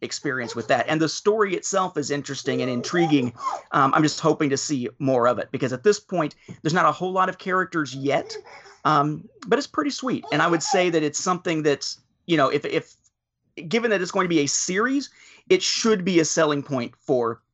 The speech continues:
the quest. There's other reasons to get a quest too, but it should work as a selling point for a quest. Uh, although it is being released or has been released recently, I think it's coming up, uh, for the Rift S also,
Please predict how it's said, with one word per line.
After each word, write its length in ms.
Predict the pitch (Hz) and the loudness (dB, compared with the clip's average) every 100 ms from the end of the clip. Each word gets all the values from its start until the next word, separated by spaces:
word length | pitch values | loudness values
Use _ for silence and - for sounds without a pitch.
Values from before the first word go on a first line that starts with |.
| - | -8
the 80 | 127 | -8
quest. 420 | - 135 - - | 0 0 0 -2
There's 180 | 160 175 - | 0 2 2
other 260 | 190 180 | 2 2
reasons 340 | 156 151 143 135 | -2 -4 -8 -10
to 60 | |
get 140 | 123 120 | -10 -10
a 40 | |
quest 340 | - 87 - - | -8 -10 -10 -6
too, 260 | 180 120 - - _ | -6 -6 -12 -20 _
but 80 | 156 | -2
it 80 | 151 | -2
should 240 | - 196 160 | 0 0 2
work 300 | 156 151 151 | 2 2 0
as 100 | 127 | -4
a 60 | |
selling 380 | 127 - 127 123 | -4 -2 -2 -4
point 260 | 120 123 - | -6 -8 -6
for 160 | 113 | -4
a 40 | 104 | -4
quest. 380 | - 92 - - | 0 -2 -2 -4
Uh, 200 | 131 120 113 | 0 2 4
although 320 | 135 139 147 | 2 4 4
it 80 | 139 | 6
is 160 | 156 156 | 4 2
being 260 | 147 165 151 | 0 0 0
released 300 | 151 151 127 | 0 0 -4
or 60 | |
has 260 | 117 143 147 | -4 -4 -2
been 200 | 139 135 | -2 -2
released 320 | 127 131 - | -2 -6 -6
recently, 360 | 135 123 123 120 | -8 -6 -6 -6
I 40 | |
think 140 | - 117 | -6 -6
it's 120 | - | -6
coming 300 | - 113 117 | -4 -2 -2
up, 220 | 117 - - - - | -4 -6 -20 -20 -4
uh, 200 | 127 117 | 2 2
for 160 | - 160 | 4 4
the 100 | 143 | 4
Rift 340 | 131 147 - - | 2 0 0 -2
S 440 | 135 123 - - - _ _ _ | 0 0 -2 -8 -12 _ _ _
also, 440 | 123 131 - 180 | 0 0 2 0